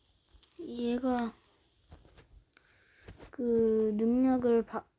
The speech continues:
능력을 해주는 얘거든요. 삼천 원을 갖고 있어야 됩니다. 바이바이. 해주고, 굿바이 해주고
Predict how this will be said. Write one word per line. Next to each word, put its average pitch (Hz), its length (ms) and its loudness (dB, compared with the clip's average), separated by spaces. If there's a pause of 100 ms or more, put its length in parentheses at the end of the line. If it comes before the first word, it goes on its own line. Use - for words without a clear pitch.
(120)
능력을 247 880 2 (1400)
해주는 277 460 6
얘거든요. 226 680 0 (680)
삼천 311 600 2
원을 311 360 4
갖고 - 400 -8
있어야 214 300 -4
됩니다. 190 380 -10 (960)
바이바이. 240 600 -10 (3000)
해주고, 240 1080 -4 (920)
굿바이 247 520 -8
해주고 240 580 -8